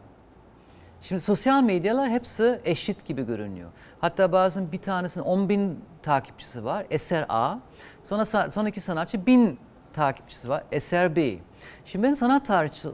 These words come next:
olarak çok rahat bir şekilde şey söyleyebilirim. Bu on binlik olan takipçinin işte eseri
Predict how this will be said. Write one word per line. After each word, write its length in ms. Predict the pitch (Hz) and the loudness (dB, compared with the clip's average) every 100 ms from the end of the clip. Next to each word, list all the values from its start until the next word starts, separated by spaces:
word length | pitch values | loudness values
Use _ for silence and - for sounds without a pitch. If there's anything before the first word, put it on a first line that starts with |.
| - | -6
olarak 380 | 147 143 170 - | -4 -2 -2 -2
çok 200 | 254 175 | -2 2
rahat 240 | 208 208 | 2 2
bir 40 | |
şekilde 500 | 196 202 - 170 165 - | -4 -8 -6 -6 -6 -8
şey 220 | - 214 208 | -6 -2 -2
söyleyebilirim. 640 | - 131 110 113 156 254 - - - - | -2 -4 -4 -6 -6 -8 -10 -20 -20 -10
Bu 100 | - | -2
on 300 | 185 220 208 | 2 2 2
binlik 420 | 190 175 175 175 | 2 0 -2 -2
olan 460 | 131 135 131 123 107 - - - - | -2 0 0 -2 -6 -12 -20 -20 -6
takipçinin 640 | 165 165 160 - - 139 135 | 2 2 2 -8 -8 -6 -6
işte 440 | 123 - 120 107 - | -8 -6 -6 -4 -4
eseri 480 | 165 - 151 220 | -6 -2 0 0